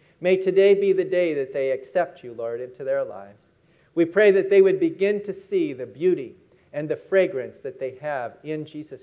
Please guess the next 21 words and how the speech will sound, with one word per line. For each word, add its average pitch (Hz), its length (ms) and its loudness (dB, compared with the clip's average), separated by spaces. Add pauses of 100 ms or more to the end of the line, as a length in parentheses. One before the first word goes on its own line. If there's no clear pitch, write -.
Christ, 104 420 -20 (420)
and 151 160 -4
that 180 140 4
they 202 120 6
will 190 200 4
realize 196 480 4
that 180 140 -8
there 180 140 0
will 196 220 2
be 208 140 -6
thorns, 117 500 -10
Lord. 135 200 -2
There 160 140 0
will 202 200 0
be 208 120 -6
hard 185 380 -2
times. 120 340 -10
There 170 120 -4
will 196 160 -2
be 202 120 -8
difficulties, 127 800 -10